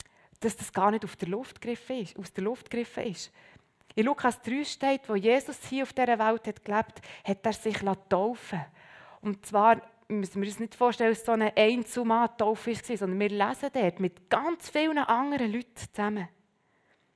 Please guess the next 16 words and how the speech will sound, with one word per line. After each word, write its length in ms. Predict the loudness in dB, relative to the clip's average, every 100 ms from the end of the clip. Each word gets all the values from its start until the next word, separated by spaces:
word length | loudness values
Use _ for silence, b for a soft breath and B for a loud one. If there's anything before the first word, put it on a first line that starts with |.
| _ _ _ _ _ _ _ _ _ B B B B
Aber 160 | -4
in 140 | -4 -2
dem 220 | -4 -2
Moment, 640 | -2 -2 -4 -6 -12 -20 _ -14
wo 160 | -14 -8
er 420 | -6 -4 -4 -4
wieder 200 | -6 -6
dran 260 | -4 -4 -4
ist, 360 | -8 -12 -12 -10
wo 60 |
er 280 | -6 -2 -4
getauft 420 | -4 -8 -8 -10
ist 180 | -14 -14
worden, 360 | -16 -14 -14 -16 B B B B B
redet 400 | 0 0 -2 -10
plötzlich 640 | -2 4 4 4 -2 -6